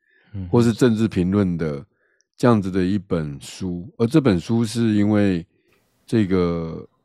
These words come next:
Speaker 2: 呃，三一一这个tsunami，呃，
Speaker 1: 嗯哼。
Speaker 2: 海啸，呃，跟核灾之后呢，检讨福岛的问题。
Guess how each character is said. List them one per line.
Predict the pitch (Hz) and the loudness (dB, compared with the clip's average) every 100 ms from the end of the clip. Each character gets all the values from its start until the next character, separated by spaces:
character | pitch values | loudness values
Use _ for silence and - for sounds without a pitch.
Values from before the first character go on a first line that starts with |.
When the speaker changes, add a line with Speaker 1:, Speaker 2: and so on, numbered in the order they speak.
| - | -8
Speaker 2:
呃， | 95 | -6
三 | 87 113 | 2 4
一 | 113 107 104 107 | 4 2 0 -2
一 | 107 127 _ _ _ _ | -4 -8 _ _ _ _
这 | - 107 | -4 -2
个 | 92 90 | 0 -4
tsunami， | - 101 104 101 92 76 _ _ _ _ _ - | -2 0 0 0 -4 -6 _ _ _ _ _ -8
呃， | 92 | -4
Speaker 1:
嗯 | 85 80 | -4 -4
哼。 | 76 | -8
Speaker 2:
海 | 71 85 | -8 -6
啸， | 82 120 104 85 - _ _ _ _ _ - | 0 2 4 2 -4 _ _ _ _ _ -12
呃， | 113 95 | -6 -2
跟 | 113 117 | 0 0
核 | - 101 | 2 2
灾 | 117 110 | 4 2
之 | 107 | 2
后 | 107 104 | 2 2
呢， | 90 80 78 | 0 -4 -6
检 | - 92 | -4 -2
讨 | 98 80 | 0 -2
福 | 73 - 92 | -4 -8 -4
岛 | 98 71 | -2 -2
的 | 71 | -2
问 | 82 87 78 | -4 -4 -6
题。 | 65 64 | -10 -16